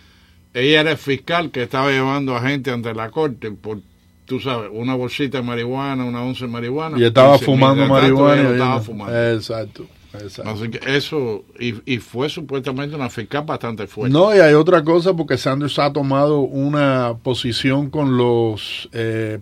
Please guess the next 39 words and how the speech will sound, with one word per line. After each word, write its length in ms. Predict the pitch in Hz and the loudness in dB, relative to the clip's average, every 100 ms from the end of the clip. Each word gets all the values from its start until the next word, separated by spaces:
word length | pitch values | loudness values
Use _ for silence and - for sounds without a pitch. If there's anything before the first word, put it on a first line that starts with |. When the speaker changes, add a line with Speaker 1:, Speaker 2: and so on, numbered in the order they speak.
| - | 2
Speaker 2:
presos 460 | 131 131 127 175 165 | 6 6 4 -2 0
que 100 | 143 | 2
deben 340 | 127 135 135 | 4 4 2
votar, 440 | 127 107 113 120 139 | 0 0 0 0 -6
que 180 | - | -6
yo 140 | 143 107 | -4 -4
creo 240 | 120 117 | -2 -2
que 100 | 123 | -4
eso 160 | 113 135 | -6 -4
es 80 | 113 | -2
ridículo, 540 | 113 107 104 147 156 _ - | 0 -2 -4 -6 -6 _ -12
porque 180 | 117 113 | -6 -4
yo 100 | 107 | 0
creo 220 | 117 120 | 2 0
que 60 | |
cuando 220 | 113 113 123 | 0 -2 0
una 120 | 127 | 0
persona 480 | 127 113 131 123 117 | -2 -2 -4 -4 -2
pierde 300 | 123 120 123 | -2 -2 -4
su 480 | - 120 113 110 - | -4 -4 -4 -8 -8
derecho 840 | 113 110 120 131 - 127 113 110 | -4 0 2 0 -2 -4 -4 -4
de 60 | 117 | -6
estar 220 | - 127 | -2 0
libre, 340 | 131 156 143 123 | 4 4 2 0
también 300 | 117 117 123 | -2 -4 0
debe 200 | 123 120 | 0 0
perder 360 | 117 110 117 | -4 -2 -4
sus 220 | - 147 | -2 -2
derechos 460 | 113 107 113 - 117 | 0 0 -2 -4 -8
por 200 | - 117 | -8 -6
muchas 340 | 113 113 123 | -6 -4 -4
otras 300 | 117 117 120 | -4 -6 -8
cosas, 420 | - 156 143 139 113 | 0 0 0 -2 -6
incluyendo 560 | 110 117 107 117 120 | -6 -6 -4 -4 -2
la, 180 | 123 110 | -2 -4
el 280 | 107 110 107 | -8 -12 -10
derecho 420 | 107 110 107 131 | -8 -8 -6 -2
de 60 | 123 | 0
votar, 380 | 123 120 110 | -2 -2 -6